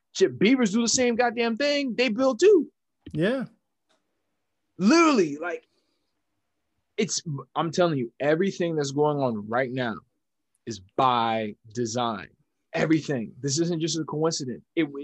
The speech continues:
Speaker 1: it was written for us to be this way. Not in no fucking Bible either.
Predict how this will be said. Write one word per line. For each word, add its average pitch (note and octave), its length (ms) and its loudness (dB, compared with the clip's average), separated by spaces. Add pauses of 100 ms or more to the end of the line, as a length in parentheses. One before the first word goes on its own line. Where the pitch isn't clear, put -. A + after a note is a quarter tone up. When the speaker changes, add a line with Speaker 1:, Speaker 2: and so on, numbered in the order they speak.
Speaker 1:
it E3+ 200 2
was C#3+ 200 0
written D3 580 0
for C#3+ 180 0
us C3+ 220 -2
to C3 100 -8
be C3 260 -4
this B2+ 220 -6
way. G2+ 180 -10 (460)
Not C#3+ 200 -4
in E3+ 60 -4
no C#3 100 -2
fucking F#3 480 -4
Bible C3+ 400 2
either. G2 260 -4